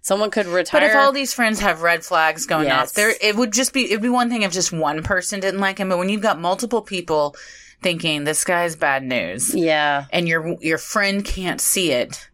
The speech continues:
Speaker 1: And multiple quotes and articles and stuff, you know, as we were reading about it, people would say, "I got an icky feeling. He seemed
Speaker 2: Mm-hmm.
Speaker 1: weird. He,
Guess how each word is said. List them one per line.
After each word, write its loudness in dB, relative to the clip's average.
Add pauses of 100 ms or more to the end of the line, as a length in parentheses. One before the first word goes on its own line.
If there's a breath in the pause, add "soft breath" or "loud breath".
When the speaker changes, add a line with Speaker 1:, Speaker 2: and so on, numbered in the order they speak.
Speaker 1:
And 0
multiple 0
quotes 0
and 0
articles 0
and -2
stuff, 0
you -4
know, 2
as 0
we -2
were -2
reading 0
about 2
it, 0 (640 loud breath)
people 0
would 2
say, 2
"I 0
got 2
an -6
icky -4
feeling. 0
He -2
seemed -2
Speaker 2:
Mm-hmm. 0
Speaker 1:
weird. 2
He, -2